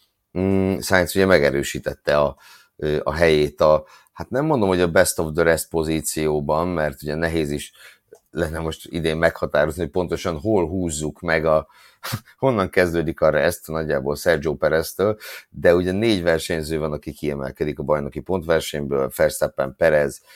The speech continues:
ö, majd az egymással csatázó Hamilton és Alonso,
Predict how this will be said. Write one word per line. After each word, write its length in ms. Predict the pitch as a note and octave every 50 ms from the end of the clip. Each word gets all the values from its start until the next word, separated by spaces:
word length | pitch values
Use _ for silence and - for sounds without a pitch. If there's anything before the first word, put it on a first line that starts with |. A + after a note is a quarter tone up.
| - - _ _
ö, 200 | - D2 D2+ D2+
majd 220 | D2 D2 D2 D2+ D#2
az 120 | D#2 C#2
egymással 480 | E2 F2+ F2+ E2 D#2+ D2+ D#2 - D#2 D2
csatázó 520 | - - D#2 - D#2 D2 C#2+ D2 D2 C#2
Hamilton 460 | D#2+ E2 D#2 D2+ D2 D2 - D2 C2
és 120 | C2 - -
Alonso, 580 | F2 F#2+ G#2 G2 F2+ E2+ D2 C#2+ D2+ C#2 -